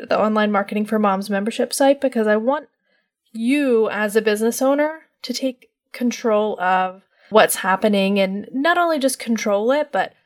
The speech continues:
learn what's happening. And you can always outsource it later, but I think it's really important to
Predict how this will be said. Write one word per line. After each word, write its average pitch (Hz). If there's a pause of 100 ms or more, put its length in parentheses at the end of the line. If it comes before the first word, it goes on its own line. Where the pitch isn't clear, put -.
(300)
learn 247
what's 214
happening. 196
And 262
you 285
can 302
always 294
outsource 240
it -
later, 220 (220)
but 220
I 220
think 285
it's 294
really 294
important 247
to 220